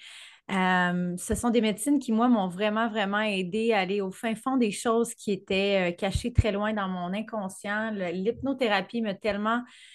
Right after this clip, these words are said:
euh, aidé à aller démêler des choses qui étaient vraiment loin à l'intérieur de moi depuis, euh, depuis presque dix ans, en fait. Euh, dont un des deuils, que c'était un deuil que je n'avais pas fait de mon père. Et puis, tout ça est venu avec l'hypnothérapie. Et aujourd'hui, j'accueille sur le podcast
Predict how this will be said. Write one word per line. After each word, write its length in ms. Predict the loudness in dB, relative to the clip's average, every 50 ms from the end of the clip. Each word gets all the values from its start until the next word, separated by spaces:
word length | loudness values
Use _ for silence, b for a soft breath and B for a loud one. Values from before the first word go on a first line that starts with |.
| B B B _
euh, 360 | -4 -2 -2 0 0 0 -2 -2 -2 2
aidé 520 | 4 4 4 4 4 2 2 4 4 4
à 60 | 4 4
aller 140 | 2 -2
démêler 680 | -2 -2 -2 0 0 0 -2 -2 -2 -2 -4 -6 -6 -6
des 180 | -4 -4 -4 -4
choses 640 | -6 -8 -4 0 2 2 2 2 0 -2 -8 -10
qui 100 | -8 -8
étaient 220 | -10 -6 -4 -4 -4
vraiment 480 | -4 -2 -2 -2 0 2 2 2 2
loin 340 | 2 0 0 -2 -2 -2 -2
à 40 | -2
l'intérieur 560 | -2 -4 -4 -4 -4 -2 0 0 0 0 -2
de 160 | -2 -2 -2
moi 240 | -2 -2 -2 -2 -2
depuis, 680 | -2 -4 -6 -6 -8 -14 -12 -10 -8 -6 -4 -2 -2
euh, 300 | 0 0 0 -2 -2 -4
depuis 520 | -4 -4 -4 -4 -4 -6 -6 -6 -6 -6 -8 _ _ _ _ _ _ _ _ _ _ _ _
presque 400 | -4 -2 0 0 -2 2 2 4
dix 420 | 4 4 4 2 2 2 4 4 4
ans, 200 | 4 4 4 2
en 80 | 0
fait. 320 | -2 -4 -6 -6 -6 -10 B B B B B B B B B B B B _
Euh, 440 | 2 4 4 4 4 4 4 2 2
dont 160 | 4 4 4
un 160 | 4 4 4 4
des 180 | 4 2 2
deuils, 380 | 2 2 2 4 6 6 4 4
que 180 | 0 -4 -6
c'était 380 | -6 -4 -6 -6 -4 0 2 2
un 100 | 2 4
deuil 200 | 2 2 2 2
que 100 | 2 0
je 80 | 0 2
n'avais 180 | 0 0 0
pas 160 | 2 0 -2
fait 200 | -2 -2 -4 -2
de 60 | -2 0
mon 200 | 0 -2 -2 0
père. 380 | 2 4 4 6 4 2 0 -2
Et 80 | -6 -6
puis, 160 | -8 -12 -10
tout 120 | -8 -8
ça 200 | -4 0 2 4
est 80 | 4 6
venu 160 | 6 6 4
avec 260 | 6 4 4 0 0
l'hypnothérapie. 920 | -2 -4 -2 -2 -4 -2 0 2 2 2 2 0 0 -2 0 0 0 2 2
Et 160 | 2 2 2
aujourd'hui, 800 | 2 0 0 0 0 0 0 -2 -4 -4 -4 -2 0 0 0 2
j'accueille 440 | 2 2 2 2 2 2 2 2 0
sur 200 | -4 -6 -4 -4
le 100 | -4 -2
podcast 800 | -2 -4 -4 -4 -6 _ 0 4 4 6 4 4 0 -6 -10